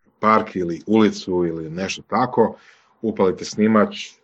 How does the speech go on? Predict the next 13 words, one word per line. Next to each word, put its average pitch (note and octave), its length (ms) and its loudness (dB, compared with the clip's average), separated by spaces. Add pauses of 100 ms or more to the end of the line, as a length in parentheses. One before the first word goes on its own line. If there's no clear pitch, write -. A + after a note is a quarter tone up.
(120)
na D#2+ 100 -14
mobitelu F#2+ 760 2
i D2+ 180 -12
snimite F#2+ 420 -6
sebe F2+ 360 -6
pet G2+ 200 -2
minuta G2+ 260 -4
ili F2 100 -6
deset G2+ 220 -2
minuta, G#2 440 -2 (400)
to A2+ 100 2
je G#2+ 60 6
već A2 300 4